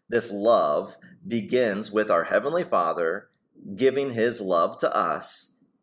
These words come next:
He even expressed His love in the action of giving us an example of what love truly is, which we read about in John chapter three, verses fourteen through seventeen. "And as Moses lifted up the servant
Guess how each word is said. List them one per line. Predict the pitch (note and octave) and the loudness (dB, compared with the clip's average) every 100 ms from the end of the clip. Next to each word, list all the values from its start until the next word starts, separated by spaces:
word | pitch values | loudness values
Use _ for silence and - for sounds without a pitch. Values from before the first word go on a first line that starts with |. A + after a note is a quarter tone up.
| _ | _
He | - E3+ F3+ | -4 -2 0
even | D3 C#3 B2 G#2 | 0 0 0 -2
expressed | G2+ - - - D#3 F3+ F3 | -2 -4 -6 0 2 2 0
His | E3+ E3 | -2 -4
love | A#2 F2+ E2+ E2+ - - - | -2 0 2 0 -2 -12 0
in | F3 G#3 G#3+ G#3 | 4 4 4 0
the | D3+ G#2 B2 | -4 -6 -2
action | C3 B2+ - - F2 E2 | 0 -2 -4 -10 -8 -8
of | F2 F#2+ F2+ | -2 -2 -2
giving | F#2 C#3+ D3 | -2 -2 0
us | C3 B2+ A2+ | 0 -2 -2
an | |
example | G#2 F#2 F#2+ F2 - E2+ - | -4 -4 -4 -6 -4 -4 -4
of | F2 | -6
what | F#2 G2 - | 0 0 0
love | F#2+ F#2 F2 - | 2 2 2 -2
truly | - F3+ G#3 C#3 | -2 2 2 2
is, | E2+ C2 G#1 A1+ - - - _ - | -2 -2 -4 -4 -4 -4 -8 _ -8
which | F#2 - | -8 -4
we | A2+ | -2
read | A#2+ A2 | 0 0
about | F2+ D#2+ E2 - | 0 0 -2 -2
in | E2+ | -8
John | E2 F#2 A#2 C3+ | -2 0 0 0
chapter | B2+ B2 - D3 | -2 -4 -4 -10
three, | D3 F2+ E2+ | -8 -8 -6
verses | E2+ F2 D#2+ D#2 - | -6 -6 -6 -8 -8
fourteen | G2 G2+ - G#2 G2 | -2 -2 -4 -6 -6
through | F#2 F2 | -6 -8
seventeen. | E2 G2+ F2+ C#2+ - B1+ - _ _ _ _ | -2 -2 -2 -8 -14 -16 -20 _ _ _ _
"And | A2+ C3 C3+ C3 | 0 2 2 0
as | G2 F#2 F#2+ | 0 0 0
Moses | G#2+ C3 C#3+ C3 - | 2 2 2 -2 -4
lifted | F#2 G#2 G#2 B2+ | -2 -2 0 2
up | A2+ G#2+ | 2 2
the | A2+ | -2
servant | - F#2+ F2+ F2+ F#2 | -2 -2 -2 -4 -6